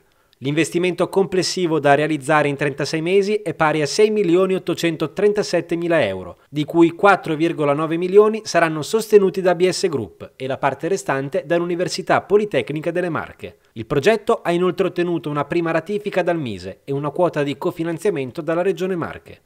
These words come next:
Intelligence cinque punto zero si inserisce all'interno dell'ecosistema di B S Group OpenAI, che promuove innovazione attraverso collaborazioni con soggetti qualificati in tutto il mondo, tra cui università, centri di ricerca ed enti pubblici dedicati.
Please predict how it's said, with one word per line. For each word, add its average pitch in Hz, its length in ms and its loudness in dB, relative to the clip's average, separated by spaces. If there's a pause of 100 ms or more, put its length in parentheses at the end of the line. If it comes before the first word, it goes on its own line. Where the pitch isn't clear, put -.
(160)
Intelligence 151 680 0
cinque 160 300 -2
punto 165 320 -2
zero 202 400 6
si - 140 -4
inserisce 196 480 4
all'interno 196 500 4
dell'ecosistema 175 880 0
di 131 120 -4
B 143 140 -4
S 151 220 -4
Group 208 420 -2
OpenAI, 131 560 -2 (400)
che 151 80 0
promuove 160 420 2
innovazione 170 720 4
attraverso 160 600 -2
collaborazioni 202 840 4
con 170 160 -6
soggetti 151 500 -4
qualificati 185 640 2
in 160 60 -6
tutto 160 260 -6
il 175 60 -2
mondo, 90 540 -8
tra 135 140 2
cui 135 180 -4
università, 143 760 -2
centri 151 380 -4
di 175 80 -2
ricerca 165 560 -4
ed 170 160 0
enti 196 200 -2
pubblici 131 440 -8
dedicati. 135 600 -6